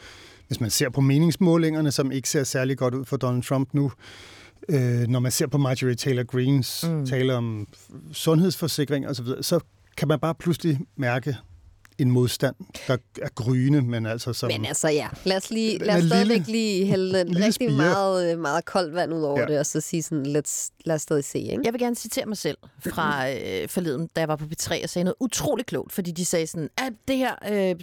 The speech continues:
Speaker 2: er det det her, der kommer til at fælde Trump? Er det starten på slutningen?" Og så sagde jeg, "Det, det kan vi ikke sige. Det er et kæmpe problem for ham lige nu. Men det kan være,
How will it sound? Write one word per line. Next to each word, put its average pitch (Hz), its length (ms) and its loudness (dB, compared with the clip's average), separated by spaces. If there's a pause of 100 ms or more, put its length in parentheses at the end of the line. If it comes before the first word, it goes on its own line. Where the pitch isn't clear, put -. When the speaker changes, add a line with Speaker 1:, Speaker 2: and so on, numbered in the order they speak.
(120)
Speaker 2:
er - 120 -2
det 226 140 -6
det 233 80 0
her, 220 80 0
der 185 60 -8
kommer 175 160 -8
til 170 120 -8
at - 40 -8
fælde 151 160 -4
Trump? 113 260 -6 (880)
Er 208 120 2
det 214 80 -6
starten 208 240 -4
på 180 80 -8
slutningen?" - 480 -10
Og 170 60 -8
så 190 120 -4
sagde 214 200 -2
jeg, 247 80 -4
"Det, - 200 -12
det 247 80 -4 (120)
kan 233 180 -2
vi 208 80 -2
ikke - 160 -4
sige. 156 220 -4 (160)
Det 208 60 0
er - 20 -4
et - 140 -8
kæmpe 247 180 -2
problem - 400 -6
for 156 160 0
ham 160 120 -2
lige 160 140 -4
nu. 143 160 -2 (340)
Men 208 140 2
det 202 160 0
kan 170 200 -2
være, 220 280 0